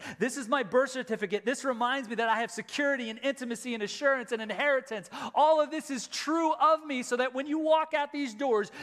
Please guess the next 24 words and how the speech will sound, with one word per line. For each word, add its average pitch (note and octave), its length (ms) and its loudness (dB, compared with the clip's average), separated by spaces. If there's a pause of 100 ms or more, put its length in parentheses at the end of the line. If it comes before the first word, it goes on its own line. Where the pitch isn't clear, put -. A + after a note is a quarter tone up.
(100)
you C4 220 2
remember C4 500 0
what's C4 340 0
true C4+ 420 -4
of A#3 260 -2
you. B3 520 -2 (200)
You're E3+ 160 -6
loved, D3+ 520 -4 (200)
you're D#3 140 -8
cared F3 360 -6
for, C3+ 280 -6
there's C#3+ 240 -6
grace, E3 440 -8
there's D3+ 240 -8
forgiveness, D#3 720 -6
and D3 280 -12
based F#3+ 420 -4
on F3 220 -8
that, E3 340 -8
you D3+ 140 -8
live C3+ 500 -8
out C3+ 180 -6
of A#2+ 180 -16
love, A#2 300 -10